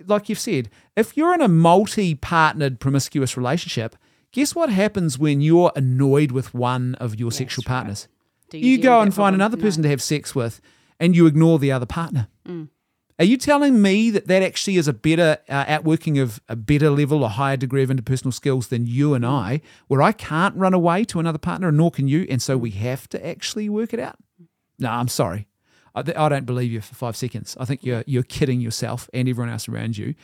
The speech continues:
Speaker 2: Mm.
Speaker 1: And also, um, the, the whole notion of, um, somehow there's a, I, I would argue, in fact, in many ways, you've probably escaped from,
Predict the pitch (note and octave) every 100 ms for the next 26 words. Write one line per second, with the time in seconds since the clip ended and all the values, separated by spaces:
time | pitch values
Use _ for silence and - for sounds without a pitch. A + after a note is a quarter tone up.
0 | - G3 E3 - - D#3+ E3 G3 A3 -
1 | D3+ C#3+ D3+ - _ _ _ - F3 F3
2 | E3+ D#3 - F3 D#3+ F3+ - F3+ D#3 G#3+
3 | G#3+ D#3+ E3 - E3+ D3 - C#3+ C#3 -
4 | _ _ _ - C#3+ C#3 C3+ C3+ - _
5 | - F3 E3 D#3+ E3 C3+ C#3+ A#2+ C3+ B2+
6 | - _ _ _ _ _ - B3 - B3
7 | D4+ F#3+ D#3 D3 D#3+ C3 C#3+ E3 D3+ C3
8 | D3 - G#3 G#3 C3 A2 - - E3+ A3
9 | - - B2+ A#2 A2